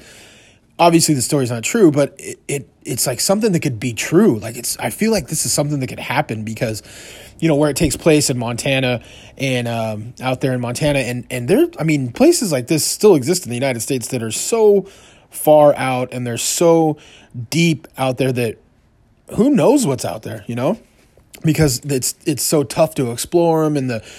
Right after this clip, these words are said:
conditions to live in or, or to be in are so tough to be in. And, and it just brings up these emotions in me where I think, "Man, it's such a cool story, 'cause what if that really happened? Like,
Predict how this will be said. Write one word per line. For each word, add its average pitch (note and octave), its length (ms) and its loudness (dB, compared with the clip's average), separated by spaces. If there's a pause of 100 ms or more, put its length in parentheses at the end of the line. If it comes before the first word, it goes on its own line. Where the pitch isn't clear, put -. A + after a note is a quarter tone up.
(260)
conditions C#3 580 -2
to C3 100 -6
live D3 260 0
in D3+ 260 -2
or, B2+ 200 -4
or B2 300 -10
to A#2+ 160 -10
be D3 220 0
in C#3+ 80 -2
are A2+ 80 -8
so D#3 280 -2
tough C#3+ 320 0
to C3+ 80 -6
be C3 240 -2
in. C3 180 -4 (400)
And, C#3 260 -6
and C#3+ 140 -4
it C#3+ 60 -4
just G3+ 260 -2
brings G#3+ 260 0
up F#3 120 0
these E3 160 0
emotions B2+ 500 -2
in B2+ 100 -4
me C3 140 -4
where C3 140 -4
I B2 140 -4
think, A#2+ 360 -10
"Man, D#3 540 -2 (340)
it's - 140 -4
such - 180 -2
a A3+ 60 -8
cool F#3+ 240 0
story, G3 340 0
'cause D#3 240 2
what A3+ 220 -4
if - 80 -8
that E4 180 -2
really A#3+ 220 -2
happened? G3 480 -6
Like, B2 200 -10